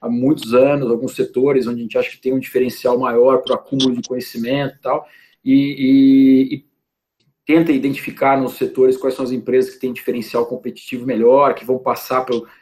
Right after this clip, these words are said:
pelos momentos difíceis de uma forma melhor e, e, e, e assim conseguir criar, assim, valor a médio e longo prazo. Então tem, tem pouca mudança, mas nesse momento a gente fez algumas mudanças, né? A gente começou, é,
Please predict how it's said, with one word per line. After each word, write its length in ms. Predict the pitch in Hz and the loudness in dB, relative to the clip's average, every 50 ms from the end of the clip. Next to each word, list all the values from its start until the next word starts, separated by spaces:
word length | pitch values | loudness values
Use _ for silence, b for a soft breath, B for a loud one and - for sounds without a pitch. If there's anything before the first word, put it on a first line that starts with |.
| B B B B B - | B B B B B -6
pelos 140 | 123 123 | -4 -2
momentos 540 | 123 123 120 120 123 120 - 127 117 113 113 - 120 107 - | -2 0 0 -2 -2 -4 -4 -6 -6 -6 -8 -10 -14 -16 -16
difíceis 880 | 123 117 120 110 - - - 127 117 - - 120 117 110 110 - - - | -10 -8 -8 -8 -6 -4 -2 -2 -2 -2 -2 -4 -4 -4 -4 -8 -12 -14
de 60 | 120 | -10
uma 180 | 120 123 117 113 | -8 -8 -8 -8
forma 600 | - - 123 120 117 117 117 117 113 113 110 107 - | -2 0 2 2 2 2 0 -2 -4 -4 -6 -8 -8
melhor 640 | 117 113 123 120 120 120 120 131 135 127 123 - - | -4 -2 0 2 4 6 6 6 4 2 -2 -4 -8
e, 140 | - 123 117 - 123 | -8 -8 -8 -6 -6
e, 80 | 120 107 - | -6 -4 -4
e, 560 | 120 117 117 117 117 117 113 117 110 110 - _ _ _ _ _ _ _ 131 | -4 -2 -2 -2 -2 -2 -2 -4 -6 -8 -12 _ _ _ _ _ _ _ -2
e 40 | 120 | 0
assim 260 | 120 - - 135 135 | 0 0 0 -2 0
conseguir 340 | 135 143 135 - - 135 135 | 0 -2 -4 -4 -4 -4 0
criar, 560 | - 131 135 135 139 143 139 131 113 110 107 | 2 4 4 6 6 4 4 2 2 -2 -4
assim, 200 | - - 113 113 | -8 -8 -10 -2
valor 480 | 107 127 131 127 123 127 143 160 160 160 | 2 2 4 6 6 6 6 8 6 6
a 200 | 151 139 135 - 131 | 4 2 -2 -6 -4
médio 240 | 135 139 143 139 | -2 -2 0 -2
e 20 | 143 | -2
longo 160 | 147 156 147 | -4 -4 -4
prazo. 340 | - 113 104 101 101 - 113 | -4 -4 -6 -6 -8 -12 -10
Então 220 | 107 - 160 160 | -6 -4 -4 -2
tem, 220 | - 180 190 170 - | 0 -2 -2 -2 -4
tem 240 | - _ 156 165 | -6 _ -4 -4
pouca 440 | 165 - 165 175 170 - 180 165 - 156 | 0 2 2 2 2 4 2 2 2 2
mudança, 460 | 156 156 - 127 123 117 - - - - | 0 0 0 0 0 -2 -4 -8 -6 -2
mas 200 | 131 135 127 - - - b b b b b b b b | 0 0 0 -2 -8 -20 b b b b b b b b
nesse 180 | - 151 170 170 | -2 0 0 2
momento 240 | 185 170 160 170 170 | 4 4 4 4 2
a 80 | 196 | -2
gente 140 | 185 - - - - | -6 -8 -12 -16 -6
fez 280 | - 170 180 202 196 | -2 2 2 4 4
algumas 360 | 220 202 156 151 165 170 170 180 | 4 4 4 4 2 2 0 -4
mudanças, 460 | 185 151 135 131 120 - - - 120 | -4 -2 -2 -2 -2 -2 -8 -12 -8
né? 80 | 123 123 123 - - | -6 -6 -6 -6 -8
A 40 | 135 | -12
gente 140 | 139 - - | -14 -10 -4
começou, 640 | - 165 160 156 151 - - 185 202 214 202 208 B B B B _ _ | -2 0 0 0 0 0 2 2 2 2 0 -4 B B B B _ _
é, 1080 | - 135 135 131 131 131 127 127 127 127 123 123 123 123 123 - - - 113 117 - | 0 2 2 4 4 2 2 2 0 0 -2 -2 -2 -4 -4 -6 -10 -12 -16 -16 -16